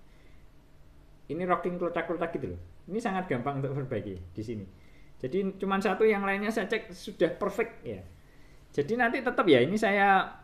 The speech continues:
mainan ini akan saya poles ya. Saya poles istimewa dan fretnya sudah, sudah pasti istimewa. Oke,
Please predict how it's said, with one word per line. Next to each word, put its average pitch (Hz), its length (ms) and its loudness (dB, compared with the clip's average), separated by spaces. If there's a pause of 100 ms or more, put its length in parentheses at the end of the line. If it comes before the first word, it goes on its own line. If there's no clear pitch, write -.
(220)
mainan 190 400 2
ini 214 240 0
akan 180 320 0
saya 180 240 0
poles 175 320 2 (160)
ya. 92 240 -4 (320)
Saya 135 240 -8
poles 143 560 -6
istimewa 170 960 -2
dan 117 240 -2
fretnya 139 480 -6 (240)
sudah, 135 400 -6
sudah 131 240 -6
pasti 123 240 -6
istimewa. 113 400 -8 (960)
Oke, 214 240 -2